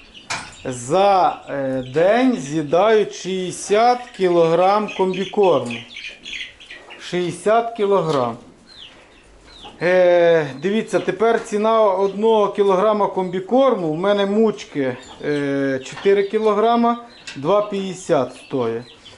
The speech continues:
Пшениця чотири кілограма, чотири п'ятдесят. Макух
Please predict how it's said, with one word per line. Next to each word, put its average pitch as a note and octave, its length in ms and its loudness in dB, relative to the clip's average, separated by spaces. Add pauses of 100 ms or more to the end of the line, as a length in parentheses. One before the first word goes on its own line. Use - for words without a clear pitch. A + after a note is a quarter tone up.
(140)
Пшениця G#3 760 0
чотири F#3+ 500 0
кілограма, G3+ 840 0 (360)
чотири G#3+ 420 2
п'ятдесят. F3+ 840 -4 (460)
Макух G#3+ 640 0